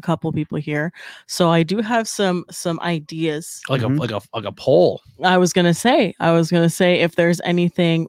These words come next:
Speaker 1: Okay, so here's the thing. All right, so in the chat right now, we have seven people watching.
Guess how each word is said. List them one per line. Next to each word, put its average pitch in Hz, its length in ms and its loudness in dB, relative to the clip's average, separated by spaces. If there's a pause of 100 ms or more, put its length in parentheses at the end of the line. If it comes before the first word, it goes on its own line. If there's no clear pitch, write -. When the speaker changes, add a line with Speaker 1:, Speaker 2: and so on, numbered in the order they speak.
Speaker 1:
Okay, 170 340 0
so 185 260 0
here's 202 240 0
the 226 80 0
thing. 156 360 -4 (1040)
All 185 80 4
right, 165 280 0
so 165 420 2 (120)
in 175 140 -2
the 202 80 0
chat 185 320 -2
right 160 200 -4
now, 147 260 0
we 170 120 -2
have 165 180 -2
seven 170 260 -2
people 165 300 -2
watching. 175 500 -6